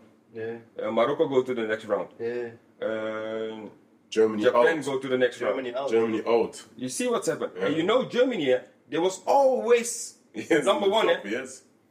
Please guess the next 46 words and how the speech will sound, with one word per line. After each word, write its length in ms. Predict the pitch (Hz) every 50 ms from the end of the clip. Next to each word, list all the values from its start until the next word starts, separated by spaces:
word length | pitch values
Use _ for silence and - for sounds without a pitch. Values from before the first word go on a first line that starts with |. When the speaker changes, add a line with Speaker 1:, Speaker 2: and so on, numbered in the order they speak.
| _ _ _ -
Speaker 2:
All 380 | 151 180 202 233 220 208 202
the 80 | 170 170
countries 420 | - - 160 170 180 165 143 131
now 200 | 139 135 135 139
improve. 400 | 131 127 - - 143 147 120 - - - -
Speaker 3:
Yeah. 160 | 95 98 98 101 - - - _ _ _
Speaker 2:
Everybody 460 | - 131 151 - 165 156 147 147 139 135
gonna 200 | 123 127 127 123
stand 320 | - - 143 139 135 120
behind 280 | 127 123 123 123 131 117
their 80 | 104
own 160 | 110 123 120
country. 360 | 120 - 123 123 117 - 98 - - _ _ -
So 100 | 120 120
Speaker 1:
Mm. 160 | 117 107 - - - _ _ - - 127
Speaker 2:
look, 200 | 143 160 - 147
look, 240 | 170 190 175 -
watch 180 | - 123 127 -
out 120 | 160 - 147
gonna, 160 | 135 127 123
what's 180 | 110 123 117 -
gonna 180 | 113 107 101 95
happen. 200 | 95 - - 101
Speaker 3:
This 160 | - 160 165
is 100 | 170 - 120
the 280 | 120 117 113 104 - 104
one. 300 | 107 110 127 151 156 156 - -
This 140 | - 156 165
is 100 | 160 135
one 220 | 127 143 156 151 151
thing, 260 | 151 147 139 139 139
like, 280 | 123 107 104 104 - - 98
I 60 | 98
really 500 | 98 95 98 120 127 127 120 120 110 -
admire 360 | 92 90 101 110 110 110 104
right 200 | 98 95 92 -
now 240 | 107 110 117 120 - - - -
in, 280 | 101 101 101 101 98 85
in, 120 | 76 98
the, 300 | 98 95 92 92 90 87
in, 100 | 85 92
the, 260 | 92 85 - - - -
in 120 | 98 95
football 280 | - - 113 - 101 104
nowadays. 500 | 101 98 101 98 92 98 110 - - -
Speaker 2:
Yeah. 60 | -